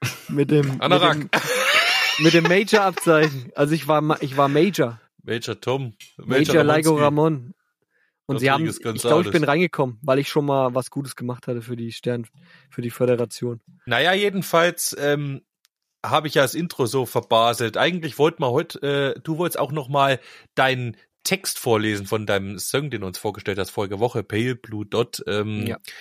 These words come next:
Speaker 2: hat's dir gemacht. Passt ja so ein bisschen zu deinem Traum, ja.
Speaker 1: Ja.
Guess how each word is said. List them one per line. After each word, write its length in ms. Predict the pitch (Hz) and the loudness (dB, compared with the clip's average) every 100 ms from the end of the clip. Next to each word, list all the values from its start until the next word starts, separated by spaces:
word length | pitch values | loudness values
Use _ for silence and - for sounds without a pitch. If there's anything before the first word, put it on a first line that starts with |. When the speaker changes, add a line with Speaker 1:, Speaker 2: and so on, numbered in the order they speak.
| - - - - _ - | -20 -20 -20 -20 _ -8
Speaker 2:
hat's 240 | 104 - | -6 -6
dir 100 | 104 | -6
gemacht. 580 | 107 101 107 139 - - - | -4 0 0 -2 -10 -20 -6
Passt 320 | 147 151 - | -4 -4 0
ja 100 | 139 | 2
so 160 | 113 113 | 2 -2
ein 120 | 98 | -2
bisschen 340 | 123 - 107 | -4 -4 -6
zu 80 | 107 | -6
deinem 300 | 104 95 92 | -2 -2 -2
Traum, 540 | - - 87 113 139 165 _ | -10 -4 -2 -2 -4 -12 _
ja. 300 | - 95 131 - _ _ _ 123 | -8 -6 -8 -12 _ _ _ -10
Speaker 1:
Ja. 160 | 120 | -10